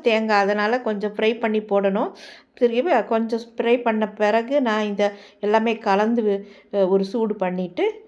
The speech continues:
இப்போ மிக்ஸி ஜார்ல போட்டு நல்லா அரைக்க போறேங்க. நல்லாவே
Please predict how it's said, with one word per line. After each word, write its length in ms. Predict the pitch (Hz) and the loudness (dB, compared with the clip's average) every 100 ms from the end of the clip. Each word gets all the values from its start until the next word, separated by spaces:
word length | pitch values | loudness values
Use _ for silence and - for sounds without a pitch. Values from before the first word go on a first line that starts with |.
| _ _ _ | _ _ _
இப்போ 140 | 196 220 | -4 0
மிக்ஸி 320 | 208 202 233 214 | 0 -2 -2 2
ஜார்ல 260 | 196 185 196 196 | 2 2 0 2
போட்டு 260 | 185 180 254 220 | 0 2 0 2
நல்லா 200 | 185 202 | 2 2
அரைக்க 300 | 185 196 196 254 | 2 0 -2 0
போறேங்க. 320 | 196 190 180 220 370 - _ - _ _ _ _ _ _ _ _ _ _ _ _ _ _ _ - | 2 2 0 -2 -2 -8 _ -20 _ _ _ _ _ _ _ _ _ _ _ _ _ _ _ -2
நல்லாவே 320 | 214 254 | 2 4